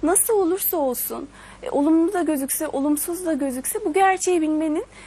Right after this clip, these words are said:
konforuyla müthiş güzel bir ahlak gösterebiliyor. E, mesela, e, insan hayatı içerisinde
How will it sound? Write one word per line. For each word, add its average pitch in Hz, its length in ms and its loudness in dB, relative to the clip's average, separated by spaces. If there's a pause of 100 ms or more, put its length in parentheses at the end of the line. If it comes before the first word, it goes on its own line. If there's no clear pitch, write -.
(120)
konforuyla 339 760 0
müthiş 359 320 -6
güzel 349 380 4
bir 311 60 0
ahlak 311 400 0
gösterebiliyor. 277 800 -4 (520)
E, 277 380 -2 (360)
mesela, 359 420 2 (500)
e, 277 120 0
insan 320 560 0
hayatı 302 500 2
içerisinde 294 800 -2